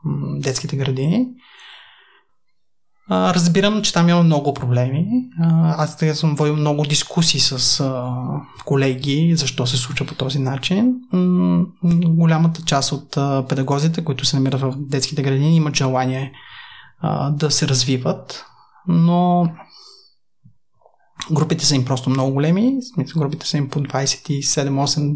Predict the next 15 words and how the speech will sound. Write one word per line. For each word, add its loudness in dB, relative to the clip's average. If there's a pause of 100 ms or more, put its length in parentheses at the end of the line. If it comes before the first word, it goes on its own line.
(260)
деца -2 (1040)
и 2
те 2
са 0
вътре 0
по -2
един 0
педагог -4 (640)
с -4
толкова -4
много 0
деца, -4 (460)
а -2
пък -2
всяко, 0